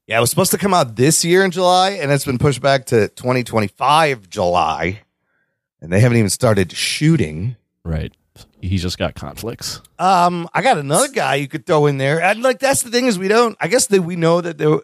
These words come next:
Speaker 1: Sentry's gonna be in there. Now, do they take Sentry out of the movie? Do they pivot? Do they recast? Uh, Ruggs, uh, Reacher, Alan Ritchson.
Speaker 2: Oh, is it Sentry?
Speaker 1: Put him in the suit.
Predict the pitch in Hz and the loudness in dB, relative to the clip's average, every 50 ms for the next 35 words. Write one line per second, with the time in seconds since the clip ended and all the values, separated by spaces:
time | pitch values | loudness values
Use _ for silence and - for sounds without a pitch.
0 | - _ 120 113 - 151 147 147 - 156 131 117 131 120 113 127 120 123 123 120 | -6 _ -12 -2 0 0 0 2 0 -2 0 0 0 2 2 2 2 2 2 2
1 | 120 120 120 131 139 139 120 135 131 123 120 - - 143 135 - - 147 123 - | 2 2 2 0 0 0 0 0 0 0 -2 0 -2 -2 -2 0 0 0 0 -2
2 | - 92 90 90 113 117 110 113 117 117 107 107 110 101 98 92 95 92 92 87 | -4 -6 -4 -2 -2 -2 -2 0 -2 -2 0 -2 -2 -4 -4 -6 -6 -8 -8 -8
3 | - _ - 123 131 123 120 110 - 104 92 98 87 85 98 92 78 _ - 107 | -12 _ -4 -2 0 0 0 0 -2 -4 -6 -6 -6 -6 -8 -10 -10 _ -4 -2
4 | 110 110 110 107 - - _ _ _ - _ _ _ _ _ _ _ - 143 151 | 0 0 0 0 -2 -6 _ _ _ -20 _ _ _ _ _ _ _ -4 0 2
5 | 151 143 131 123 - _ 113 143 202 214 180 135 107 104 - - - _ - - | 2 2 2 0 -2 _ -2 0 0 0 0 -2 -4 -8 -8 -8 -8 _ -2 2
6 | 120 123 117 110 101 98 92 90 82 - - _ - 123 170 233 240 - - 113 | 2 4 4 4 4 2 2 0 -2 -4 -8 _ 0 2 2 2 2 2 0 0
7 | 110 113 110 _ _ _ _ _ _ _ _ _ _ _ _ 139 165 220 240 208 | -2 -2 -4 _ _ _ _ _ _ _ _ _ _ _ _ -2 0 2 2 2
8 | 175 151 147 165 175 - - - - 90 85 78 85 _ _ _ 127 139 - 151 | 2 0 -2 -4 -4 -4 -8 -10 -10 -10 -10 -12 -14 _ _ _ -2 0 2 2
9 | 127 107 107 110 - - 135 135 160 - - 370 381 359 247 - - - 202 233 | 2 2 0 -2 0 0 0 2 0 0 0 0 0 0 -2 -4 -4 0 0 2
10 | 240 233 220 208 190 160 - - 214 214 170 - | 2 2 2 2 2 0 0 0 2 0 0 -2